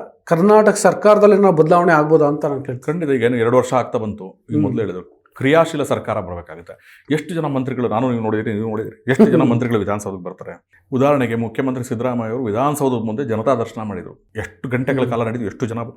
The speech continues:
Speaker 2: ಬಂದಿದ್ರು ನೋಡೋದಕ್ಕೆ ಟೀಕೆ ಬಂತು. ನೀವು ಸ-, ಲೋಕಲ್ ಏನೇ ಆಡಳಿತ ಓಡ್-, ಕೊಟ್ಟಿದ್ರೆ ಆ ಜನ ಇಲ್ಲಿ ಬರೋರ ಅಂತ.
Speaker 1: ಹ್ಮ್.
Speaker 2: ಅವತ್ತು ಮಾಡಿದಂಥವ್ರು ಎಲ್ಲ ಮಂತ್ರಿಗಳಿಗೆ ನಾನು ನಿರ್ದೇಶನ ಕೊಡ್ತೇನೆ, ಶಾಸಕರಿಗೆ ನಿರ್ದೇಶನ ಕೊಡ್ತೇನೆ, ನಿಮ್ಮ ಊರುಗಳಲ್ಲಿ ಜಿಲ್ಲೆಗಳಲ್ಲಿ ನೀವು ಮಾಡಿ ಅಂತ.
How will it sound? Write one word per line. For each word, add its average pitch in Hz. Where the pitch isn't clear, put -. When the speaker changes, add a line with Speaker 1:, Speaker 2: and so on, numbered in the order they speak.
Speaker 2:
ಬಂದಿದ್ರು 117
ನೋಡೋದಕ್ಕೆ 117
ಟೀಕೆ 127
ಬಂತು. 101
ನೀವು 110
ಸ-, 107
ಲೋಕಲ್ 147
ಏನೇ 131
ಆಡಳಿತ 120
ಓಡ್-, 110
ಕೊಟ್ಟಿದ್ರೆ 123
ಆ 143
ಜನ 131
ಇಲ್ಲಿ 110
ಬರೋರ 101
ಅಂತ. 90
Speaker 1:
ಹ್ಮ್. 135
Speaker 2:
ಅವತ್ತು 156
ಮಾಡಿದಂಥವ್ರು 147
ಎಲ್ಲ 131
ಮಂತ್ರಿಗಳಿಗೆ 156
ನಾನು 147
ನಿರ್ದೇಶನ 147
ಕೊಡ್ತೇನೆ, 143
ಶಾಸಕರಿಗೆ 135
ನಿರ್ದೇಶನ 123
ಕೊಡ್ತೇನೆ, 131
ನಿಮ್ಮ 175
ಊರುಗಳಲ್ಲಿ 147
ಜಿಲ್ಲೆಗಳಲ್ಲಿ 131
ನೀವು 135
ಮಾಡಿ 104
ಅಂತ. 90